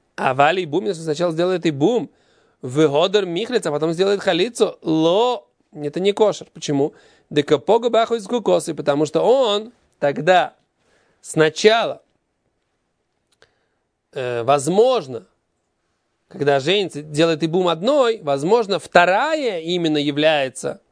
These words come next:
его с кукосой, которой он должен сделать ибум. И он берет, ну, другую сестру в жены, а она сестра и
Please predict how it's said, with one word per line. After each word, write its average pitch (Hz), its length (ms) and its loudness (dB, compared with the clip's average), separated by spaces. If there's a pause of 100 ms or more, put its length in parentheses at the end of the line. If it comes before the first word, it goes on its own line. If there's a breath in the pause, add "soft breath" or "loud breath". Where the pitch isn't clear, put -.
(160)
его 156 300 0
с 131 140 -8
кукосой, 160 640 0 (260 soft breath)
которой 151 260 0
он 143 80 -2
должен 139 260 -2
сделать 135 280 0
ибум. 131 280 -6 (400 soft breath)
И 151 60 -4
он 170 200 2
берет, 196 600 2 (180)
ну, 190 220 -2
другую 180 420 0
сестру 147 560 -4
в 143 120 -6
жены, 143 520 0 (1120)
а 156 400 0
она 214 420 0
сестра 208 440 0
и 190 160 -4